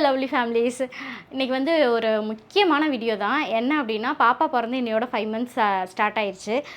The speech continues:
So, இவங்களுக்கு வந்து எப்பயுமே மாவு வந்து முகத்துக்கு தேய்க்கிற மஞ்சள் கிழங்கு, கிழங்கு மாவு வந்து அரைப்போம். அது வந்து already அரைச்சு வச்சிருந்தேன். த்ரீ மந்த்ஸ் ஆனோடனே போடுவேன். ஆனா, அப்போ என்னால வீடியோ போடவே முடியல. இப்போ அவளுக்கு என்னென்னலாம் நான் தேய்ச்சிக்கிட்டு இருக்கேன், என்னென்ன ஆட் பண்ணி அதை வந்து, ம்,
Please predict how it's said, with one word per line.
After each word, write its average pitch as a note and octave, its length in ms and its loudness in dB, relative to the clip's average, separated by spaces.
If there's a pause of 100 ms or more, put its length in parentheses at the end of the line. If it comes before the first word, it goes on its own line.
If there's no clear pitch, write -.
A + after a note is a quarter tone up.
(140)
So, C#4 160 2
இவங்களுக்கு B3+ 300 2
வந்து B3+ 300 2
எப்பயுமே C4+ 280 0
மாவு B3+ 400 4
வந்து A3 440 0
முகத்துக்கு A#3 500 -6
தேய்க்கிற G#3 320 -2
மஞ்சள் G#3+ 380 -6
கிழங்கு, G3 400 -4 (120)
கிழங்கு G#3+ 280 -4
மாவு F#3+ 200 -8
வந்து G3+ 180 -6
அரைப்போம். F3+ 380 -8 (300)
அது G#3 180 -4
வந்து B3+ 180 0
already A#3 280 -2 (100)
அரைச்சு A3+ 200 -6
வச்சிருந்தேன். A3 480 -6
த்ரீ A#3 160 -2
மந்த்ஸ் C4 280 -4
ஆனோடனே A3 340 -6
போடுவேன். A3 440 -2 (280)
ஆனா, C4 320 -2
அப்போ - 260 0
என்னால C4 320 2
வீடியோ A#3 280 -2 (120)
போடவே G#3+ 340 -2 (100)
முடியல. F#3+ 340 -6 (360)
இப்போ B3+ 360 2
அவளுக்கு C4 320 4
என்னென்னலாம் A#3+ 520 -2
நான் G#3+ 160 -6
தேய்ச்சிக்கிட்டு G#3+ 440 -6
இருக்கேன், G3+ 300 -6
என்னென்ன A#3+ 360 -2
ஆட் G#3 220 -6
பண்ணி G#3+ 220 -6
அதை A3 160 -4
வந்து, G3+ 200 -8
ம், F#3+ 380 -8